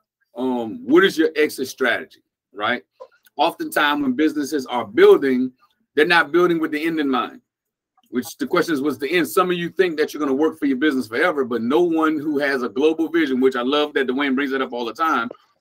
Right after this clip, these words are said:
is ever building a business because it's the only business they're gonna ever do.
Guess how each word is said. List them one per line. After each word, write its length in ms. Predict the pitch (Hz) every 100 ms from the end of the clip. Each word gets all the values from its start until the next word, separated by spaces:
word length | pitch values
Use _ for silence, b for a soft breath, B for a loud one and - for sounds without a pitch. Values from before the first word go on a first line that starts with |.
| b
is 160 | - 127 -
ever 260 | 190 170
building 320 | 156 175 160
a 40 | 139
business 600 | 123 180 156 135 131 - _ _ -
because 260 | 127 180
it's 80 | 147
the 80 | 147
only 240 | 165 165
business 220 | 139 156 143
they're 80 |
gonna 200 | 139 131
ever 120 | 127 131
do. 200 | 185